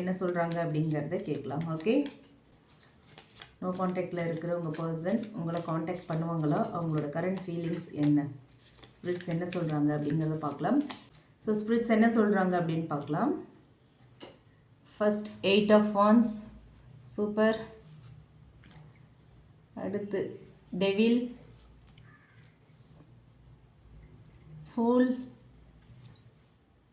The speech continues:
Ten of Wands, மூன். ஓகே, no கான்டாக்ட்ல இருக்கிற உங்க பர்சன் உங்களை கான்டாக்ட் பண்ணுவாங்களா,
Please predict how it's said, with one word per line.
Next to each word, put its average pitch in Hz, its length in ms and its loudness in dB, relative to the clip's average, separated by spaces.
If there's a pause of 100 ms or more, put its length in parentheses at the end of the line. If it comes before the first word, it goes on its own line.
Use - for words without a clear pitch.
(920)
Ten 214 160 8 (100)
of 233 100 2 (120)
Wands, 226 300 6 (3250)
மூன். 180 220 4 (480)
ஓகே, 214 200 2 (800)
no 220 200 4
கான்டாக்ட்ல 226 420 8
இருக்கிற 202 200 2 (160)
உங்க 180 140 2 (100)
பர்சன் 202 360 6 (100)
உங்களை 196 280 2
கான்டாக்ட் 208 380 4
பண்ணுவாங்களா, 185 460 4